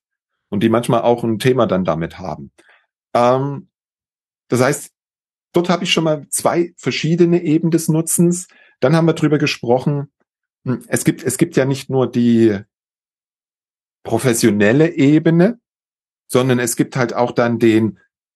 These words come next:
ah, vielleicht könnte man es sogar Sekundärnutzen nennen. Wir hatten das Beispiel,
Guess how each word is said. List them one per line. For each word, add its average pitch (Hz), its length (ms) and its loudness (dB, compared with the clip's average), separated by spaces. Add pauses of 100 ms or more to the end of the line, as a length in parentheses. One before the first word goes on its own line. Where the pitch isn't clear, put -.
(440)
ah, 95 240 -4 (120)
vielleicht - 280 -8
könnte 110 140 0
man 98 120 0
es 92 60 -4
sogar 90 180 -2
Sekundärnutzen 98 880 -2 (1120)
nennen. 92 420 -2 (460)
Wir 101 160 0
hatten 110 180 0
das 107 200 0
Beispiel, 104 580 0